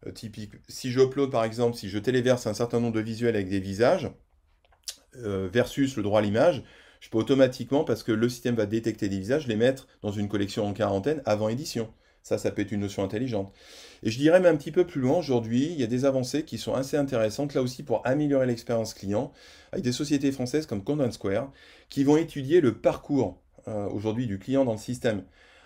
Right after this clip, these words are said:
Aujourd'hui, on, dans, dans tout ce qui est C M S, on est habitué à avoir des systèmes qui tracent finalement le parcours client. Bah là, c'est un petit peu.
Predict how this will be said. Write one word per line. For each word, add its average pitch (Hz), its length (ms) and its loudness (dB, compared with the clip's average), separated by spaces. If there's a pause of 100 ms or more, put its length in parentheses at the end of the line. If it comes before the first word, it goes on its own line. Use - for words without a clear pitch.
(160)
Aujourd'hui, 123 380 2
on, 127 200 2 (460)
dans, 107 240 -2
dans 113 160 2
tout 160 140 -4
ce 156 100 -10
qui 135 60 0
est 123 40 0
C 123 160 -2
M 120 120 2
S, 135 180 2
on 101 100 -4
est 101 60 -2
habitué 120 680 -2 (280)
à 101 80 -6
avoir 113 240 4
des 104 120 -2
systèmes 120 340 -4
qui - 160 -12
tracent 127 360 -2
finalement 110 320 -2
le 101 120 -4
parcours 120 320 -2
client. 143 260 0
Bah 151 80 8
là, 147 120 6
c'est 139 120 -2
un 120 80 2
petit 151 180 -8
peu. 139 280 0